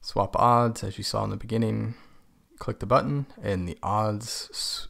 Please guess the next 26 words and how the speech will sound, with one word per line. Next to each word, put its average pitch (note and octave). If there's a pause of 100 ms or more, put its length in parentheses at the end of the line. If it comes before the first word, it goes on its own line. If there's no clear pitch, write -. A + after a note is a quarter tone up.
from F#2+
one D3
list C#3
switch -
with -
the -
odds F2+
from -
the -
other -
list. - (920)
All -
right, B2+ (140)
you -
can A2
go G#2
to F#2+
YouTube G#2
from G2+
here, D#3+ (600)
and G2+ (220)
I'm B2
gonna G#2
get -
started G2+
by -